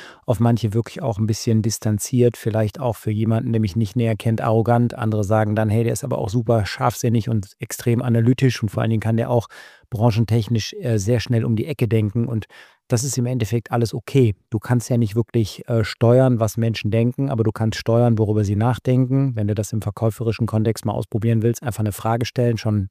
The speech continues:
denkt der darüber nach, was du da gerade mental getriggert hast.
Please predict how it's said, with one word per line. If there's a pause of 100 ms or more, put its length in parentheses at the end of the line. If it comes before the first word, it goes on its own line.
denkt
der
darüber
nach, (500)
was
du
da
gerade
mental
getriggert
hast.